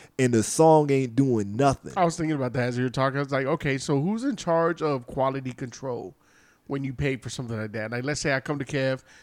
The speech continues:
Speaker 2: "Kev, I'm, I want you on this verse. Here's the rack. Hit me." And you just send me some bullshit.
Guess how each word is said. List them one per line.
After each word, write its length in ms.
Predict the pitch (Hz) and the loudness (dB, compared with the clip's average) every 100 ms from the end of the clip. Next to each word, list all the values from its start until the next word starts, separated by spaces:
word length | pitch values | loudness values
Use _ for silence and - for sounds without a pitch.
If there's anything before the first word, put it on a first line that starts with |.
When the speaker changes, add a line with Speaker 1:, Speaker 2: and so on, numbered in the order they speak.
| _ - | _ -4
Speaker 2:
"Kev, 280 | 147 139 | -2 0
I'm, 160 | 127 127 | -2 -4
I 140 | 123 | -6
want 260 | 117 127 120 | -4 -6 -4
you 60 | 127 | -6
on 80 | |
this 140 | 123 120 | -6 -6
verse. 420 | 131 147 147 - _ _ _ _ | -2 -2 -2 -6 _ _ _ _
Here's 280 | - 135 120 | -8 -6 -4
the 80 | 120 | -2
rack. 460 | 131 160 147 - - _ _ _ _ _ _ _ | 2 2 0 -6 -20 _ _ _ _ _ _ _
Hit 220 | 185 151 | -2 -2
me." 260 | 131 113 113 - | -4 -8 -10 -8
And 160 | 147 | -6
you 80 | 139 | -6
just 220 | 135 127 | -6 -6
send 180 | 139 131 | -4 -6
me 140 | 131 | -6
some 380 | 131 123 - 123 | -8 -12 -12 -6
bullshit. 540 | 127 120 101 - 98 | -4 -4 -4 -8 -12